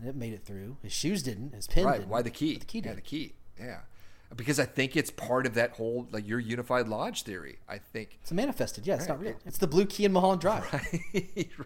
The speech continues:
Speaker 2: right,
Speaker 1: That's all it
Speaker 2: right,
Speaker 1: is.
Speaker 2: right.
Speaker 1: But it's weird, like, thinking about, like, okay, think about, like, that scene with, like, Ben Horne,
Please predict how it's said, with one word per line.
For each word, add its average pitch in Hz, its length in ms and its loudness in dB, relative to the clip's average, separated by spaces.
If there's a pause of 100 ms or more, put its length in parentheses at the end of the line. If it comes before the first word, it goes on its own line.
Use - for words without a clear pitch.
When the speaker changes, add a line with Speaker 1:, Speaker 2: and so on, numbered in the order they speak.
Speaker 2:
right, - 0 -
Speaker 1:
That's - 280 -6
all - 80 -4
it - 20 -8
Speaker 2:
right, 113 280 -4
Speaker 1:
is. - 60 -12
Speaker 2:
right. 110 280 -6 (280)
Speaker 1:
But 190 80 8
it's 160 140 2
weird, 208 240 12
like, 202 140 12
thinking 190 260 8
about, 170 200 12
like, 151 160 8
okay, 151 220 4
think 180 160 2
about, 165 200 6
like, 135 180 2
that 135 160 0
scene 160 320 2
with, 135 160 0
like, 123 340 0
Ben 170 220 4
Horne, 139 580 0